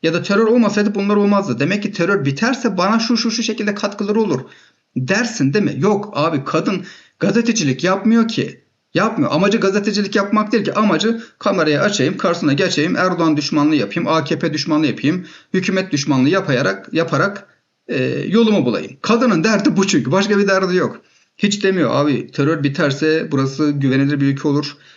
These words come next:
Yatırım artar, dış yatırımcı gelir. Hatırlıyor musunuz? Güneydoğu'da biz, devlet gidiyor mesela, yatırım yapıyor ya da özel sektörü gidiyor. Teröristler geliyor, iş makinelerini yakıyor.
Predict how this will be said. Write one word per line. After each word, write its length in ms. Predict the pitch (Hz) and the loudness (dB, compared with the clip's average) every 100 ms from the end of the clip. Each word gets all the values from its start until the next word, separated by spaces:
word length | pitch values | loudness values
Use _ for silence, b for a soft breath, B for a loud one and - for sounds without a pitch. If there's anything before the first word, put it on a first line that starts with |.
| b | b
Yatırım 340 | 123 120 143 147 | -2 0 2 2
artar, 340 | 143 139 143 139 - | 2 0 -2 -4 -4
dış 160 | 139 135 | -2 0
yatırımcı 380 | 143 147 139 139 | 0 2 2 2
gelir. 340 | 143 139 139 B B | 2 0 -2 B B
Hatırlıyor 400 | 185 160 185 277 | -4 -2 0 0
musunuz? 320 | 233 151 113 | 2 0 2
Güneydoğu'da 580 | 139 160 156 165 170 165 | 2 2 2 0 -2 -4
biz, 240 | 170 - b b - | -8 -10 b b -2
devlet 340 | 123 131 156 | 0 0 0
gidiyor 220 | 151 143 156 | -2 0 0
mesela, 260 | 135 113 | 0 0
yatırım 340 | 123 127 156 151 | 0 0 0 0
yapıyor 240 | 110 127 | 0 0
ya 140 | 127 | 0
da 120 | 131 127 117 | 0 0 -2
özel 240 | - 135 143 | -2 0 0
sektörü 380 | 139 139 165 151 | 0 -2 0 0
gidiyor. 440 | 131 131 185 202 - _ _ _ _ _ _ _ _ | 0 0 -2 -2 -10 _ _ _ _ _ _ _ _
Teröristler 480 | - 165 175 208 196 | 0 0 0 0 0
geliyor, 360 | 180 196 220 | 0 0 0
iş 140 | 196 - | 0 0
makinelerini 560 | 202 202 196 170 190 | 0 0 0 2 2
yakıyor. 420 | 247 240 269 240 | 2 2 2 2